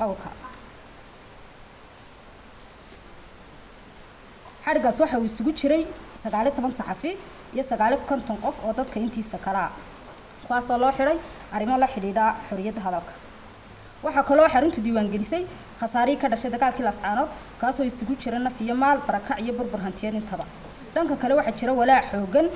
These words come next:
oo xaruntu ka qabto arrimaha xuquuqda aadamaha Somaliland, Sanadkii tegay, wax xaruntu waxay diiwaan gelisay cabashooyin baahsan oo laga tirsanayo ciidanka sirdoonka qaranka Somaliland. Sirdoonka qaranka Somaliland,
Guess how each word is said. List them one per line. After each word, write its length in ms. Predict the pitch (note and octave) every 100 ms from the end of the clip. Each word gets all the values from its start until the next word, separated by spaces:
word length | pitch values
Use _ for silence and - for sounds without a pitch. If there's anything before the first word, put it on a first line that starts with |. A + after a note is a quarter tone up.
| - - -
oo 100 | A3
xaruntu 340 | A#3+ A#3 C#4 -
ka 80 | C4+
qabto 440 | - G#3+ - B3+
arrimaha 460 | A#3 G3+ C4 B3 A3
xuquuqda 280 | G#3+ A3 G#3+ F#3+
aadamaha 360 | G3 B3 C#4
Somaliland, 580 | C4+ G3+ G#3+ B3 A#3+ D#4 - - - - -
Sanadkii 380 | D#4+ D4+ D4+ C#4+
tegay, 240 | C4+ B3 C#4+
wax 120 | C4+
xaruntu 240 | A#3 C4+ B3+
waxay 220 | B3+ G#3 G3
diiwaan 240 | F3+ G#3 F#3+
gelisay 360 | G3 G3+ C#4+ E4 -
cabashooyin 520 | F#3+ G3 G3+ B3 C4+
baahsan 400 | G3+ G#3 G3 C4+ E4+ - - -
oo 80 | A#3
laga 180 | A#3 C#4+
tirsanayo 460 | C4+ B3+ C#4 C#4 G#3
ciidanka 280 | B3 A3 G3+
sirdoonka 420 | G#3 - A#3+ G#3+ -
qaranka 220 | G#3 G3+
Somaliland. 520 | - F#3+ G3 F3 E3+ - - - - - - - - - - - - - - - - - - -
Sirdoonka 320 | A#3+ A#3 D#4+
qaranka 260 | - D4 A#3
Somaliland, 640 | A3+ G#3+ B3+ C4 A#3+ D4